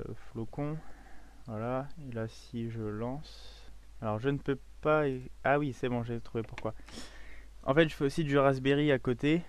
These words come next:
euh, du Raspberry Pi Pico comme vous pouvez le voir en bas de l'écran.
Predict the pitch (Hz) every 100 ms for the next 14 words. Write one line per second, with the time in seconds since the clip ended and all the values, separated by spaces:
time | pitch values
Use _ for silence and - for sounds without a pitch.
0 | - - 107 104 101 104 104 101 104 101
1 | 110 107 117 117 120 123 120 - - 147
2 | 143 - 143 135 143 165 123 113 - 113
3 | 123 120 113 117 127 120 117 123